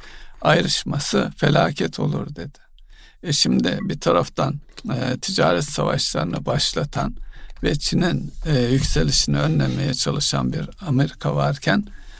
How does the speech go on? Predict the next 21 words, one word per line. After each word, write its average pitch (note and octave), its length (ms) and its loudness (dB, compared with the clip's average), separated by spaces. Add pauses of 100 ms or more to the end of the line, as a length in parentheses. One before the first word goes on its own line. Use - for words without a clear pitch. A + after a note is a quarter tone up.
(220)
e, E3 40 0
e, D#3 220 0 (500)
sorumlu D#3 460 4
olan D3+ 420 2
bakan C#3 420 2 (320)
böyle - 300 4
bir - 60 -4
açıklama - 560 -2
yapıyor. - 600 -2 (580)
E, D3 60 4 (400)
arkada C3+ 460 2
neler C3 440 4
dönüyor, B2 420 0
ne B2 200 0
hedefleniyor, B2 1080 -2 (140)
gerçek C#3 540 0
mi, C3+ 240 0 (460)
nedir, C3+ 400 0
ne C3 260 0
değildir C#3+ 840 -2 (260)
bilmiyoruz. D#3 640 0